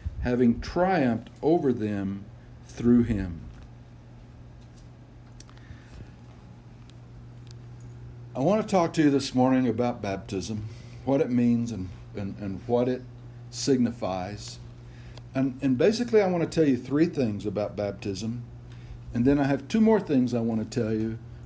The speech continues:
about what baptism means. And so let, let's talk about it re-, really quick. Num-, number one, the first thing I want to, to, to tell you about baptism is that Jesus commanded it.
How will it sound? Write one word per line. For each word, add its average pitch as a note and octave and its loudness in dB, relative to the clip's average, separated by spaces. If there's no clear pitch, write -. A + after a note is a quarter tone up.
about B2+ 2
what C#3 0
baptism A#2 2
means. F#2 -4
And B2 -2
so G#3 2
let, G#3 2
let's G3+ 0
talk E3+ -2
about B2 0
it G#2+ -6
re-, C3+ 2
really A#2+ 0
quick. G#2 -4
Num-, F3+ -2
number G3 6
one, F3 4
the B2+ 2
first A3 0
thing F3+ 2
I D3 4
want C#3+ 2
to, D3 -2
to, B2+ 4
to A#2+ 2
tell A#2+ 6
you C3+ 2
about C#3 2
baptism C3+ 2
is A#2+ 0
that C3+ 4
Jesus G3+ 0
commanded C#3+ 0
it. - -12